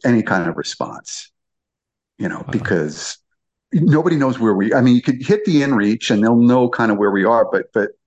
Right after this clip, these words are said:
Speaker 1: as our helicopter was explaining, it's gonna take the Nepalese government a minute to figure out who's gonna go and fetch these
Speaker 2: Mm-hmm.
Speaker 1: guys.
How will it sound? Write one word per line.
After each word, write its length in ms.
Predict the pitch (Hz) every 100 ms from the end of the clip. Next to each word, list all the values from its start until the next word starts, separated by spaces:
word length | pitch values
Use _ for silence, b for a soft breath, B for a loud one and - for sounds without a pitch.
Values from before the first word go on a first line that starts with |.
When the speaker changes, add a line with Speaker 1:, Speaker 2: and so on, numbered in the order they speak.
| _ -
Speaker 1:
as 200 | 127 123
our 140 | 110
helicopter 760 | - 180 185 98 - 101 95 - -
was 160 | 110
explaining, 480 | - - 104 98 95 B B B
it's 120 | 147
gonna 140 | - 165
take 320 | - 135 127
the 80 | 123
Nepalese 400 | 113 117 110 95
government 440 | 110 - 101 95
a 40 | 98
minute 480 | 98 104 113 104 -
to 80 | -
figure 500 | - 123 98 104 101
out 300 | 104 101 101 -
who's 200 | 117 123
gonna 180 | 127 101
go 520 | - 104 101 98 95 _ _ _ -
and 180 | 92
fetch 340 | 123 98 95 95
these 180 | 101 98
Speaker 2:
Mm-hmm. 120 | -
Speaker 1:
guys. 340 | - - -